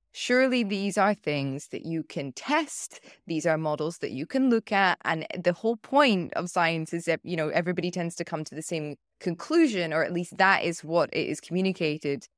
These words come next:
to the layman as being, you know, its superior sort of, uh, quality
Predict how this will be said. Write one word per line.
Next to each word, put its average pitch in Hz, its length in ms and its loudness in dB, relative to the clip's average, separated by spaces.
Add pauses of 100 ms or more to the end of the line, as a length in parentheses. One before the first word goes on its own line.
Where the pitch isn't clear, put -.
(280)
to 175 120 2
the 160 100 0
layman 156 560 2
as 143 320 -2
being, 139 560 -4
you 151 120 -4
know, 135 180 -4
its - 220 -6
superior 143 640 -4
sort - 320 -6
of, 127 160 -6 (100)
uh, 131 240 -2
quality 165 640 -2